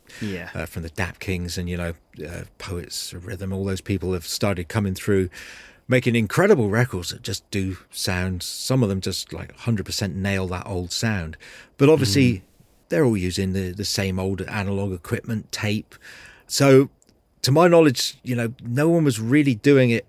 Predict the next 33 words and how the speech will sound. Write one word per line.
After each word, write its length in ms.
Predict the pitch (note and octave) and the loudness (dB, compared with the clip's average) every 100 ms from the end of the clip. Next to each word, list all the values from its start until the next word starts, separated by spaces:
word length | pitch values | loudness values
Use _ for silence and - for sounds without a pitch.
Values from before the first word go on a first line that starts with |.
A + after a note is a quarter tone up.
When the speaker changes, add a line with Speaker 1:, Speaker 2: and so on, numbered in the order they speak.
| _ _ - | _ _ -18
Speaker 2:
fully 520 | - - B2 B2 A2+ - | -6 2 4 4 2 -2
in 200 | G#2+ A2 | -2 -2
the 80 | G2+ | -4
computer, 640 | G2 - A2+ A2 - D#2 E2+ | -6 -2 0 0 -4 -10 -10
you 100 | G2 | -8
know, 160 | F2 | -6
and 100 | F2 | -6
I 60 | G2 | -6
was 140 | G2+ | -6
thinking, 260 | G#2 F2+ F#2+ | -8 -6 -4
well, 140 | G2 | -2
Speaker 1:
Yeah. 200 | F#2 F2 - - - - - - | -2 -4 -12 -20 -20 -20 -16 0
Speaker 2:
and 120 | A2+ | 4
it 40 | |
was 140 | C3 B2 | 6 6
never, 220 | E3 D#3 | 6 6
it 140 | C#3 | 6
wasn't 220 | C#3 E3 D#3 | 6 4 4
even 120 | D3 | 2
getting 240 | C3+ A#2+ | 2 2
talked 320 | - C#3+ A#2 | 4 2 2
about, 240 | F2 E2+ F2 | -6 -6 -6
you 60 | G2 | -6
know, 100 | F#2+ | -2
people 320 | B2 A#2+ A#2+ | 0 0 2
weren't 220 | A#2 A#2 | 4 2
even 260 | A2+ G2+ G2 | 0 -2 -2
sort 220 | A#2 G2+ | -2 0
of, 120 | F#2+ | 0
it 60 | G2+ | 0
wasn't 240 | A#2+ G#2+ | 0 0
a 40 | F2+ | -2
thing. 440 | - B2 F2+ | 0 0 0